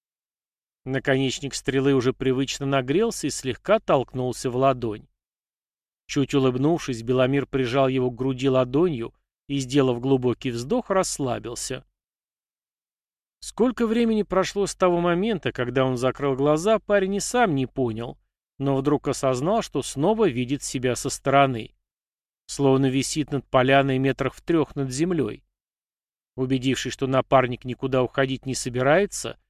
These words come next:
а тело всё так же спокойно сидит, опираясь спиной о пень, Беломир усилием воли поднял себя над кронами деревьев и направился в сторону степи. Григорий изначально обещал вывести их к стойбищам так, чтобы до края степи было не более половины дневного перехода верхом.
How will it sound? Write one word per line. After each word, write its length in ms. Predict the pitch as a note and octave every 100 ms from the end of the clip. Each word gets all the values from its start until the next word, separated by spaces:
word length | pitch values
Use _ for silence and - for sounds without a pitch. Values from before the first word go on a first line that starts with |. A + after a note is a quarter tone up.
| _ _
а 140 | C3+ C3+
тело 300 | - C3 B2
всё 180 | - C3
так 240 | C#3+ B2
же 80 | A#2+
спокойно 540 | - C3+ B2+ C3+ B2
сидит, 400 | A2+ D3 B2+ A#2+
опираясь 460 | B2+ - C3+ B2+ A2+
спиной 420 | - C3+ C3 B2
о 40 | C3
пень, 360 | - A2+ A2 _ _ _ _ _ _
Беломир 500 | B2+ C#3+ C#3 C#3+ C3+
усилием 500 | C3+ - C#3 C3+ C3
воли 240 | C3+ C3+ B2
поднял 400 | - C#3+ C3 B2
себя 260 | - C3+
над 180 | C3+ B2+
кронами 380 | - C#3 B2 B2
деревьев 560 | A2+ B2+ A3+ A3 G3+ _ _ -
и 100 | D3
направился 640 | C3+ - B2 C3 D3 -
в 40 | C#3+
сторону 400 | - C3+ B2 B2
степи. 540 | - - F3+ - D3 _ _ _ _ _ _ _ _ _ _ _ _ _ _ _ _ _ _ _ -
Григорий 520 | C3+ D#3 G3 C4+ C4
изначально 540 | G#3 A3 G#3+ B3 A#3+ A3
обещал 460 | F#3+ F#3+ - G#3
вывести 440 | F3+ G3+ G3+ - G3
их 100 | F3
к 40 |
стойбищам 680 | - - G3+ F3+ - E3+ D3
так, 260 | - G#3 -
чтобы 260 | - C3
до 160 | B2 C3+
края 300 | D#3 E3+ D3+
степи 380 | - F3 E3+ D#3
было 220 | D3 D#3
не 140 | D#3
более 360 | D3 E3+ E3 D3
половины 480 | D3 C#3+ D3 E3 D3+
дневного 520 | C3 C3+ B2+ C#3+ D3
перехода 560 | - B2+ - C#3 A#2+
верхом. 560 | B2 E3 - C#3+ A#2